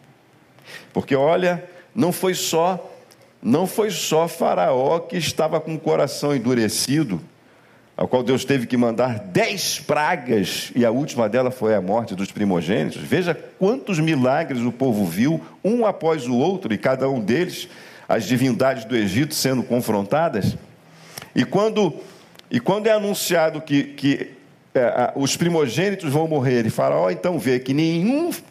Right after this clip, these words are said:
primogênito do povo de Israel morre, diz assim: "Esse Deus de Israel é realmente poderoso, vou deixar esse povo ir."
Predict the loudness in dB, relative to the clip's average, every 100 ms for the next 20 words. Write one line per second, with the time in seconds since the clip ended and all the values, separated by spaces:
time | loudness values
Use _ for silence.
0 | _ -4 -2 0 0 0 0 0 -2 -2
1 | -2 -2 -2 0 0 -2 -4 -6 -20 -20
2 | -20 _ -2 0 2 2 2 2 0 0
3 | 0 -2 0 0 0 -2 0 2 0 -2
4 | -6 -10 -12 -18 -20 _ -20 -20 _ -20
5 | _ -14 -2 0 2 2 2 2 2 0
6 | 0 0 0 0 -2 -2 0 0 0 -2
7 | -2 0 0 -2 -2 -2 0 0 -4